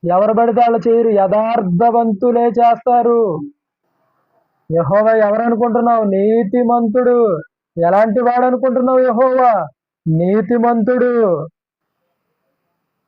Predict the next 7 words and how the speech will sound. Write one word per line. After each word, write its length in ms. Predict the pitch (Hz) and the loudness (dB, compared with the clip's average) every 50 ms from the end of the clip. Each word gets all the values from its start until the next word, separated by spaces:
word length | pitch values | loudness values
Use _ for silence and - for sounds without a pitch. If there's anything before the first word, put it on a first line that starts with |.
| _ _ _ _ _ _ _ _ _ _ _ _ _ _ _ _ _ _ _ _ _ _ _ _ _ - 170 | _ _ _ _ _ _ _ _ _ _ _ _ _ _ _ _ _ _ _ _ _ _ _ _ _ -6 -2
యోబు 260 | 180 202 220 208 233 | 0 0 0 0 0
గ్రంథం 360 | 226 247 247 240 240 254 233 | 2 2 2 2 0 0 0
ముప్పై 240 | 233 233 233 240 226 | -2 -2 -2 -2 -2
నాలుగో 440 | 226 226 233 240 240 233 247 247 247 | -2 -2 -2 -2 0 0 2 2 0
అధ్యాయం 260 | 240 196 247 254 214 | 0 0 0 0 0
పదో 220 | 226 226 226 240 | 0 2 2 2
వచనము, 560 | 240 240 226 175 - 208 214 185 156 135 135 | 2 2 0 -2 -2 -2 -2 -2 -2 -4 -6